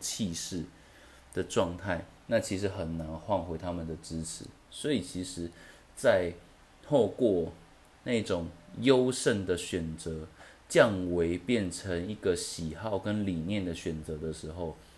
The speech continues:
柯文哲这边的票，他这边属于比较蓝的票，基本上还是会稳定支持他。好，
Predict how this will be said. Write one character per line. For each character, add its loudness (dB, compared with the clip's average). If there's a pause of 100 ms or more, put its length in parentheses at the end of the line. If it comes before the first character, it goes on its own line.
(480)
柯 -2
文 0
哲 -2
这 -2
边 0
的 0
票， -4
他 -4
这 -2
边 -2
属 -8
于 -4 (140)
比 -16
较 2
蓝 -2
的 -6
票， -4 (640)
基 -4
本 0
上 -2
还 0
是 -6
会 4
稳 0
定 -6
支 -8
持 -10
他。 -12 (680)
好， -8